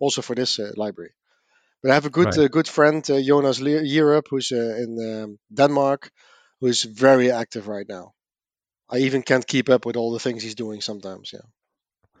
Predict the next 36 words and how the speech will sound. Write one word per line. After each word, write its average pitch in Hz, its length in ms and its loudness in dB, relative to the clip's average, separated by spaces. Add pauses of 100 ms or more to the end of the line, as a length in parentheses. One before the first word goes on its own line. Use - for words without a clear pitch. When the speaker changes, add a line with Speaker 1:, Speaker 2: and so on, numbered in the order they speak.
(120)
Speaker 2:
And 117 140 4
this 139 160 4
is 120 100 0
on 117 160 2
fluent 120 420 6
assertions, 90 560 -6
right? 127 60 4
Speaker 1:
Yes, 135 180 4
just - 260 0
fluent 123 200 -4
assertions, 92 360 -12
yes, - 260 -18
yeah. - 80 -20 (420)
Speaker 2:
And, 123 160 2
and 131 200 2
what 143 160 6
is 123 180 2
that 95 260 -2
exactly? 92 360 -6
Can 113 140 -2
you 107 180 -2
expand 135 360 -2
a - 20 -6
bit 127 220 -6
on 123 240 -2 (120)
what, 120 180 2 (120)
what 127 160 6
it 117 100 6
is 139 180 4
and 117 120 6
why 117 180 6
it 113 140 4
is 117 180 -2
there? 131 280 -4 (280)
Speaker 1:
It's, - 380 2 (200)
um, 131 540 4